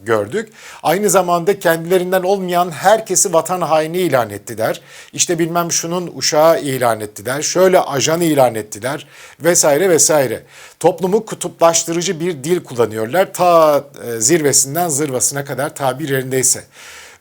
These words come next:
Bunu, e, durdurabilmek mümkün mü arkadaşlar? Siz ne diyorsunuz? Toplumdaki bu ayrıştırma durdurulabilir mi? Ve ne kadar zamanda durdurulabilir eğer mümkünse bu? Yoksa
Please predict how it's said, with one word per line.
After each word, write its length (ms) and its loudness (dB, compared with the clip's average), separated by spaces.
Bunu, 600 2
e, 220 -4
durdurabilmek 800 0
mümkün 400 -6
mü 260 -6
arkadaşlar? 880 -6
Siz 240 -2
ne 180 0
diyorsunuz? 540 -4
Toplumdaki 680 -6
bu 120 2
ayrıştırma 720 -4
durdurulabilir 720 0
mi? 300 -8
Ve 300 4
ne 140 -4
kadar 280 2
zamanda 520 -2
durdurulabilir 800 -8
eğer 440 -12
mümkünse 640 -8
bu? 220 -8
Yoksa 720 2